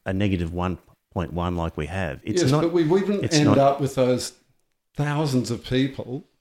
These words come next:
Speaker 2: who were very, very seriously affected.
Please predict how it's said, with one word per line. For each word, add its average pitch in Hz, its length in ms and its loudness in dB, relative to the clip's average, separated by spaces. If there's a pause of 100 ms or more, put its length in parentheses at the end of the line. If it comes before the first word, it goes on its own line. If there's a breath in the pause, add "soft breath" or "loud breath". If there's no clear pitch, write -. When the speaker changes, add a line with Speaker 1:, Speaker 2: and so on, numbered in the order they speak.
(140)
Speaker 2:
who 156 160 -4
were 170 140 -4
very, 123 420 -2
very 123 380 -2
seriously 120 640 -6
affected. - 640 -12